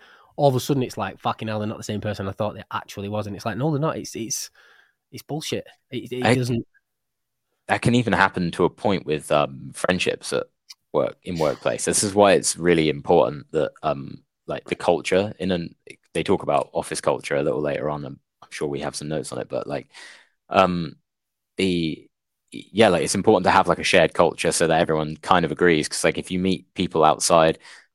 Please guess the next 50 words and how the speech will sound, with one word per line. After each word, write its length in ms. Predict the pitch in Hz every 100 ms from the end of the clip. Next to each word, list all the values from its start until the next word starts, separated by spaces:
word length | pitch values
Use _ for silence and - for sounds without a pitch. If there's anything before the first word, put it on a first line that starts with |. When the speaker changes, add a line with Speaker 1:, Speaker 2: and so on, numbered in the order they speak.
| _
Speaker 2:
of 100 | 80
work, 300 | 87 82 78
and 120 | 85
lots 220 | 98 - -
of 60 |
people 240 | 87 73 78
now 260 | 85 78
are 60 | 71
like, 240 | 73 71
"Yeah, 240 | 127 110 90
office 260 | 113 -
culture 300 | - 113 -
is 60 | 95
good 240 | 123 120
if 100 | 110
we 80 | 98
go 160 | 107 101
out 220 | 92 80
and 160 | 87 82
have 180 | 85
meals 220 | 110 117 -
together 480 | 117 110 104 98
and 120 | 85 80
we 60 |
go 160 | 95 92
for 100 | -
drinks 460 | 127 117 104 -
and 160 | 85 82
everyone 380 | 98 101 95 90
gets 220 | 90 -
to 40 |
know 140 | 107 104
each 120 | 98
other 140 | 101
really 160 | 101 95
well," 260 | 101 98 - - - _ _
like, 240 | 92 85 -
then 220 | 95 104 95
that 200 | 104 -
can 140 | 90
change 320 | - 82 78
the 80 | 85
dynamics 480 | 87 80 80 69 -
in 80 | 82
a 60 |
workplace. 480 | 78 73 - 73 -
Like, 100 | 73
if 80 | 78
someone's, 460 | 95 87 80 76
like, 260 | 85 76